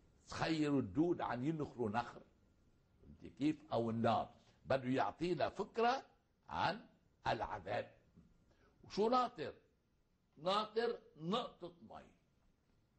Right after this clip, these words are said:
ها منشوف دايما مهم جدا لما الإنجيل بخبرنا هالأشياء حتى ينبهنا.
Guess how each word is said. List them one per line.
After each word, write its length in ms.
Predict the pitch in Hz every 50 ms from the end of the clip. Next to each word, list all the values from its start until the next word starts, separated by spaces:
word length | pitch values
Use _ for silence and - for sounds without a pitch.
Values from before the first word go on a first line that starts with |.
| _ _ _ _ _ _ _ _ _ _ _ _ _ _ 123
ها 100 | 139 -
منشوف 460 | 110 101 95 - - 143 147 92 -
دايما 260 | 123 143 135 117 104
مهم 340 | 101 101 95 120 139 131 107
جدا 560 | 87 139 147 - 90 104 117 113 117 - - - - - _ _ _ 92
لما 300 | 101 120 123 117 110 107
الإنجيل 460 | 107 - - 110 104 87 131 151 131
بخبرنا 680 | 90 - - - 76 69 - - 147 165 165 95 85 92
هالأشياء 640 | 90 - 64 - - - - - 143 170 - - - - - - - - - -
حتى 280 | - - - - 160 151
ينبهنا. 540 | - - - - - - - - - -